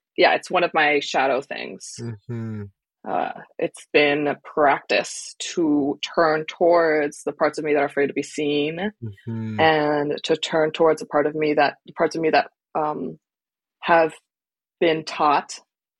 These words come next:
Speaker 1: by different, uh, dominant systems, um, to, that I don't have value in what I say.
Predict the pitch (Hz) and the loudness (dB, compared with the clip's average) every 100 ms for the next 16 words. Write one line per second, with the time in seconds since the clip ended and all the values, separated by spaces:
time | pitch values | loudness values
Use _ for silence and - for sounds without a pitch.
0 | - 160 147 143 127 139 - 87 - _ | -2 2 2 2 0 -2 -4 -8 -12 _
1 | _ _ _ _ _ - 170 165 147 _ | _ _ _ _ _ -6 -2 0 -2 _
2 | _ _ _ _ _ _ _ - 156 151 | _ _ _ _ _ _ _ -4 -2 2
3 | 156 156 147 - 170 165 156 170 _ - | 2 2 -2 -6 -2 0 -2 -4 _ -20
4 | _ _ _ - 170 156 147 - - - | _ _ _ 0 2 2 0 -8 -8 0
5 | 175 160 156 156 151 156 160 _ _ _ | 2 2 2 0 -2 -4 -6 _ _ _
6 | _ _ _ _ _ _ _ - 170 165 | _ _ _ _ _ _ _ 2 4 4
7 | 160 151 131 131 143 151 151 - 139 139 | 2 2 2 2 -2 -4 -8 -4 -2 -2
8 | 139 | -6